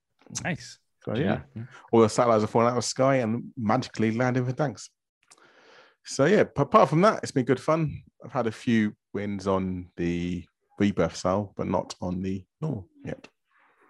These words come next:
Speaker 3: What's
Speaker 2: So
Speaker 3: the
Speaker 2: that's good.
Speaker 3: Rebirth style?
Speaker 2: Rebirth is where it's a small island and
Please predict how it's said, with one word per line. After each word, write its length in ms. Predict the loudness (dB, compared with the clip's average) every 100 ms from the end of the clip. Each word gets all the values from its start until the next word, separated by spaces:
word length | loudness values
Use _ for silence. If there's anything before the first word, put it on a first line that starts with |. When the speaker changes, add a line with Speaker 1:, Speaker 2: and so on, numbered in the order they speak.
| _ _ _ -16 -14 -8
Speaker 3:
What's 160 | 0
Speaker 2:
So 80 | 4
Speaker 3:
the 60 | 6
Speaker 2:
that's 60 |
good. 140 | 6 4
Speaker 3:
Rebirth 140 | 0
style? 340 | -6 -6 -6 -12 _ _ _
Speaker 2:
Rebirth 380 | 4 6 4 4
is 140 | -2 2
where 440 | 4 4 4 2 -2
it's 220 | -4 -4
a 40 |
small 340 | -2 2 4 6
island 520 | 4 2 -2 -6 -10 _ _ _ _
and 560 | -10 -6 -4 -2 -4 -6